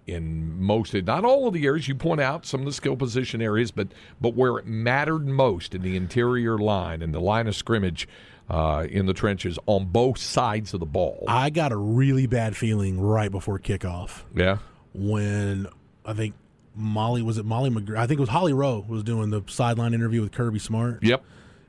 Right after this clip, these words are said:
Speaker 2: And she said something along the lines of, "Back-to-back national championships,
Speaker 1: Yeah.
Speaker 2: what's it gonna take for your team to finish?" He goes, "Aggression." And
Speaker 1: Yeah.
Speaker 2: it was one word, and she says, "That's it." He goes,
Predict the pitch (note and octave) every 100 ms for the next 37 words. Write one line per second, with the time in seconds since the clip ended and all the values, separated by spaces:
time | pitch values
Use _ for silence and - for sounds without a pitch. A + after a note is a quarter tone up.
0 | _ - G2 - G#2+ G#2+ G#2+ F#2 G#2+ G#2
1 | G#2+ G#2 G#2 G2+ F#2 A2+ C3 C3 C3 B2
2 | B2 - A#2+ A2+ A#2+ F2+ F2 A2+ G#2+ A2+
3 | A#2+ A#2 A2 A#2+ A2 A2 A2 - G#2+ G2
4 | A#2 A2 G#2+ G2+ G2 - _ _ _ -
5 | B2 A2 B2 C3+ C#3+ - F#2 F#2 - B2+
6 | C3 C3 B2 D3+ D3+ C#3 E3+ B2 B2 B2
7 | B2+ A#2 A#2 A2+ D#3+ D3+ C#3 B2+